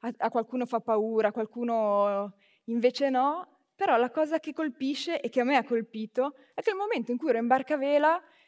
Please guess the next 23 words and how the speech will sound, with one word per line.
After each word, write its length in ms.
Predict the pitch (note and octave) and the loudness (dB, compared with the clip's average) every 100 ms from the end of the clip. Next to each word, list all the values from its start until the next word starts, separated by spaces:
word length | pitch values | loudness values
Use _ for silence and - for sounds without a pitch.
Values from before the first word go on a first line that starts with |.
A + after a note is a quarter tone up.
| _ | _
e 100 | D4 | -6
ho 40 | |
trovato 460 | C#4+ D4+ C#4 - A3+ | -4 0 2 2 0
questo 440 | C4 B3+ B3+ A#3 | -2 -2 0 4
animale 760 | A#3 C4 C#4 B3 C4+ D4 D#4 E4+ | 4 4 4 4 4 6 4 2
che 340 | B3 A3+ A3 | 0 2 2
ho, 140 | G#3+ A3+ - | 2 -2 -8
e 120 | - | -4
ho 60 | A3+ | -2
visto 280 | A#3 A#3+ A#3 | -2 -4 -4
questa 280 | A#3+ - B3 | -4 -4 0
coda, 400 | A#3+ B3+ C#4+ E4+ | 2 4 4 2
ho 60 | - _ _ _ | -2 _ _ _
detto: 240 | B3 A#3 | -4 -4
"Ma 160 | A3+ - | -6 -10
io 140 | - C4+ | -12 -14
ho 20 | |
sempre 300 | - A3+ G3 | -10 -8 -6
fatto 340 | A#3 A#3+ - | -4 -4 -4
questa 400 | B3+ A3 - G#3+ | -6 -6 -2 -2
navigazione", 840 | G#3+ G#3+ A3 A3 A3+ - G3+ G3 F#3 | -2 -2 0 -2 -2 -6 -4 -4 -10
perché 180 | - - | -16 -12
facevo, 520 | G#3 - G3 G3 G3 | -12 -10 -8 -8 -8